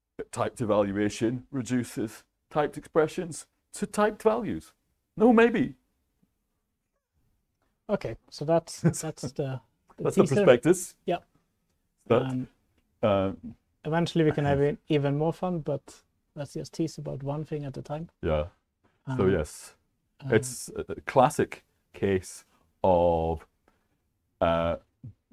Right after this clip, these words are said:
Speaker 1: being able to tell a more interesting truth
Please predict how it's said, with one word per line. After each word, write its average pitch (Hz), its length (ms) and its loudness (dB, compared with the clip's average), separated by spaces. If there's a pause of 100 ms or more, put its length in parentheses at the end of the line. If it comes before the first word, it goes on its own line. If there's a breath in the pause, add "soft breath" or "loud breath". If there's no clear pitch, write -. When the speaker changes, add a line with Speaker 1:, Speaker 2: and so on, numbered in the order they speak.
(760)
Speaker 1:
being 175 400 0
able 135 380 2
to 117 200 -6
tell 117 640 2
a 101 80 -2
more 117 360 2
interesting 123 560 -6
truth - 560 -4